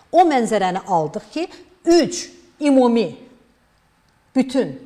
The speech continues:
müqavimətlərin uclarındakı gərginliyi ölçür. Bir də onun kimi. Əgər biz birinci voltmetrin gərginliyini soruşurduqsa, deməli o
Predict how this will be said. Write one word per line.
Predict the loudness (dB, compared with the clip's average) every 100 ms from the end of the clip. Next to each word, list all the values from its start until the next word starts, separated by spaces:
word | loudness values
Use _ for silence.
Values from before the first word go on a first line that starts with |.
| -12
müqavimətlərin | -6 2 2 2 -4 -8 -4 -2 -2 -6 -16 -8
uclarındakı | -6 0 0 0 -4 -6 -6 -6 -10 -12 -20 _ 2
gərginliyi | 2 2 -4 -6 -8 -6
ölçür. | -4 -6 -6 -12 -12 -20 -20 _ 0
Bir | 4 4
də | 2 -4 -6 -2
onun | 0 0 -6
kimi. | -10 -16 -20 -20 -20 _
Əgər | -6 -4 -4 -4 -2
biz | -2 -4 -20 _ -2
birinci | 2 4 2 2 0 2 0 0 -8
voltmetrin | -2 2 2 0 -2 -2 -4 -6 -10 -12 -18 _ _ _ -4
gərginliyini | -2 -2 -2 -2 0 -2 -2 -6
soruşurduqsa, | -2 0 0 -2 -2 -2 -6 -4 -6 -6 -16 -2
deməli | 0 2 2 2 -2
o | -2